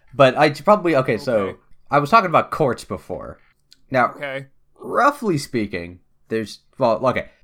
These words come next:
Speaker 1: this is gonna get a little bit rough a definition. I'm gonna be glazing over some details here. But there's two courts.
Speaker 2: Mm-hmm. <clears throat>
Speaker 1: There's the
Speaker 2: Mm-hmm.
Speaker 1: Sealy Court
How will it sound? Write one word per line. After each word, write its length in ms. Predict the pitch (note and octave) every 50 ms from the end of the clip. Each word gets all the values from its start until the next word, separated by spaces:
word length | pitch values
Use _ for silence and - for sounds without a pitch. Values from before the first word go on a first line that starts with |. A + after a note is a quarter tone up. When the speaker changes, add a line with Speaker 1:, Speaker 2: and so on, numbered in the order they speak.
| - - -
Speaker 1:
this 100 | F3+ F#3+
is 60 | A3+ A3+
gonna 140 | A#3+ A#3
get 100 | A3 A3
a 40 | G#3+
little 160 | G3+ G3+ F#3 F3+
bit 120 | F#3 D#3
rough 240 | C#3 D3+ E3 D#3+ -
a 40 | -
definition. 440 | D#3 D#3 D#3 F3 D#3+ E3 - - E3+
I'm 60 | C#3+ C#3
gonna 120 | A#2+ G#2 F#2+ - -
be 80 | A2+
glazing 640 | G#2+ - A#2 A2 A2 B2 B2+ C3+ D3 C3+ C3 C3 B2
over 240 | A#2+ C3 C3+ B2+ B2
some 200 | - - A#2+ A2
details 520 | G#2+ A2+ A#2+ A#2+ C3 C3+ B2+ B2+ C#3 C3+
here. 320 | - C#3 C3+ C#3 D3+ D3 _ _ _ - _ _
But 160 | A2 A#2 G#2+
there's 180 | - A#2 A2 -
two 160 | - - C#4
courts. 520 | A#3 - D#3 C#3+ F3 G3 - - - D#3+ D#3
Speaker 2:
Mm-hmm. 240 | E3 F3 F3 E3 E3+ - _ _ _ _ _ _ -
<clears throat> 300 | G3+ A3+ G3 F#3+ E3 C3 - - _ _ _ _ _ -
Speaker 1:
There's 400 | G3 G3 G#3+ G#3 G#3+ A#3+ A3+ A3
the 60 | A3
Speaker 2:
Mm-hmm. 60 | A#3 B3+
Speaker 1:
Sealy 360 | B3 - G#3+ G#3+ G#3+ A#3 A#3
Court 420 | A3 - A#3 B3+ - B3+ - -